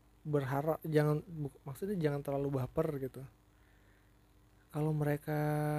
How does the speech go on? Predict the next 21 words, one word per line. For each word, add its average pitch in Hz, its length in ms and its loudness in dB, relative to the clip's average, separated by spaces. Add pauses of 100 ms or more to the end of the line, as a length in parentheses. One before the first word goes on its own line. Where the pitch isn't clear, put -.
(380)
kalau 170 240 2
mereka 151 560 2
emang 147 240 0
bener, 143 240 2 (240)
bener-bener 143 640 0
niat 147 480 2
sama 147 280 -2
kalian, 143 680 -2 (2500)
itu 156 240 -2
bakalan 147 400 2
ditunjukin 143 560 0
sama 139 160 -2
mereka 139 280 -2
sendiri 139 360 -2
kok. 151 160 -2 (1900)
Jangan 147 320 4
nganggep 143 280 0 (120)
cowok 147 320 4
itu 170 320 -2 (800)
rata-rata 139 400 -2
buaya. 143 560 2